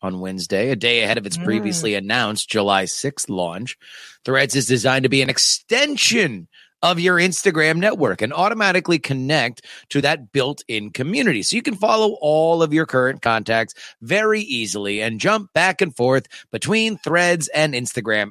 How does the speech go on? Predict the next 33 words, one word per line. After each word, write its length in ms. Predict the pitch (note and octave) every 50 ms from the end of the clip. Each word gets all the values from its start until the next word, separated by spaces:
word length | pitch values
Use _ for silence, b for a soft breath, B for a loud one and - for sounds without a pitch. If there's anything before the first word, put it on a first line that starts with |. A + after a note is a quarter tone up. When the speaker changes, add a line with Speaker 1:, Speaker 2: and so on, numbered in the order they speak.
| - -
Speaker 1:
apps 320 | E3 F#3 F3+ D#3+ - B B B B B _ -
easily 520 | A3 A#3 B3 F#3 E3 D#3+ B2+ G2+ E2 - _
or 140 | - A#2+ C3+
confusingly 640 | - - A#2 G2+ - D3 E3 D3+ C#3 D#3 D3 D3+ D3
when 140 | C3+ C3 B2
you 100 | A2+ A2+
think 220 | - - C#3 A#2
that 100 | - C#3
you're 120 | B2+ B2 A#2
hitting 220 | A2+ B2 A#2+ A#2+ A#2+
a 40 |
button 360 | A2 - A#2 A2 - A2+ A2 G2+
that's 200 | G#2+ G#2+ - -
bringing 300 | - A2 G2+ G2+ G2+ G2
you 80 | G2
to 80 | F2 F2+
the 220 | F2+ G2+ G2 F#2+ - _ _ _ _ _
previous 360 | - - F#2 E2+ F2+ E2+ -
menu. 240 | - G2 F2 D#2+ - - _ B B B B B B B B B B B B -
There 240 | B2 D3+ G#3+ A#3 A#3+
are 260 | A#3+ B3+ C4+ C#4+ C#4
some 440 | G#3+ - - - B3+ B3+ B3 B3 A#3+
limitations 680 | A#3+ A3+ A#3 G#3+ - F3+ F#3+ F#3+ D#3 - G3 F3+ D3+
at 80 | F3+ F#3+
launch, 320 | F#3 F3+ G3 G3 F#3 -
however. 460 | - D#3 C3+ B2 A#2 G2+ D#2+ D#2 - - _ _ _ _
Currently, 400 | - - F#3 F#3+ F#3+ F#3 F#3+ F#3+
there 180 | F3 F3 E3+ F3
is 220 | F3 E3+ D3 C3
no 840 | D3 C#3+ C#3 C#3+ D#3+ F3 F#3+ G3+ G3+ F#3 D#3+ B2+ A2 G2 F#2 F2+ - _
way 300 | - A2+ B2 B2 A2+ G#2+
to 200 | G2 - - A#2+
view 300 | G#2+ G2+ A#2 A2+ A2 G#2+